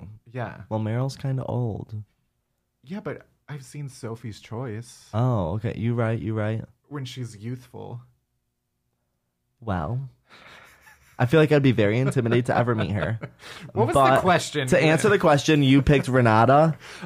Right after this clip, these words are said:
Speaker 1: Oh.
Speaker 2: So you think you're, like, rich high end who's gonna marry a loser who is then gonna gamble all your money away?
Speaker 1: Yeah, to be fair, I do.
Speaker 2: <laughs>
Speaker 1: I think I'm probably the man in that situation.
Speaker 2: Okay, got it.
Speaker 1: Yeah,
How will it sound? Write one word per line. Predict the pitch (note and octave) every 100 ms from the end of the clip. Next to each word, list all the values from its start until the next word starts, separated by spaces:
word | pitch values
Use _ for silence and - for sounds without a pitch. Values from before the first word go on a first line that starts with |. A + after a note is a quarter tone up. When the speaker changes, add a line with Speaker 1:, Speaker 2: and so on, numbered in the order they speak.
| -
Speaker 1:
Oh. | F#3 F#3 D#3
Speaker 2:
So | E3
you | C#3+ D3
think | D3+ D3 C#3
you're, | D3+
like, | C3 B2+ B2 -
rich | B2 C3+ B2+
high | C3+ B2+
end | A#2 B2+
who's | C3 A2+
gonna | B2
marry | A#2 A2+ A#2
a | A2
loser | G#2+ A2 G#2+ B2 B2+ B2
who | - B2+ A#2
is | - G#2+
then | G2+ G#2+ G#2+ A#2
gonna | A2+ G#2+
gamble | G#2+ G#2+ A2
all | G#2+
your | G#2
money | G2+ G2+
away? | A2+ B2+ C3+ B2+ - _ _ _ _ _ _ _ _ _ _ _ _ _ _ -
Speaker 1:
Yeah, | F3 D#3+
to | D#3+ F#3
be | A3
fair, | - D#3 D3
I | C3+ C#3
do. | G#3+ - -
Speaker 2:
<laughs> | F#3+ F#3 F#3 F3+
Speaker 1:
I | D#3 F3
think | D#3+ F3
I'm | D3 D#3
probably | D#3 D3+ B3+
the | A#3+
man | B2+ A#2+ A#2+ C3
in | C#3
that | C#3+ -
situation. | E3 - D3+ D#3+
Speaker 2:
Okay, | C3+ C3 F#2 G#2+
got | G2+ D#2 C2+
it. | - _ _ -
Speaker 1:
Yeah, | C3+ A#2+ F2+